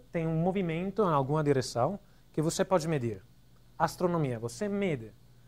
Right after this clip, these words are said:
o movimento da galáxia graças a uma linha espectral. Então, já isso é astronomia, tá?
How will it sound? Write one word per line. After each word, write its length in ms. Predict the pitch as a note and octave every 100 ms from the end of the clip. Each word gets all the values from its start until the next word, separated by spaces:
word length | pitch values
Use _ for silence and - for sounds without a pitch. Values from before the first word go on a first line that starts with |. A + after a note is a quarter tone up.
| - - -
o 80 | D3
movimento 500 | D#3 A3+ G#3+ F3+ G3
da 140 | F3+
galáxia 540 | C#3+ C3+ D#3+ F#3 - G#3+
graças 440 | C#3+ C#3+ D#3 -
a 40 | E3+
uma 100 | C#3+
linha 320 | C#3+ F3 F#3
espectral. 540 | - G3 - A#2 G2 - - -
Então, 160 | -
já 140 | A#2+ E3
isso 200 | F#3 G#3+
é 40 |
astronomia, 560 | G#3 - G3 G3 C#3+ G#2 - - - - - -
tá? 220 | C3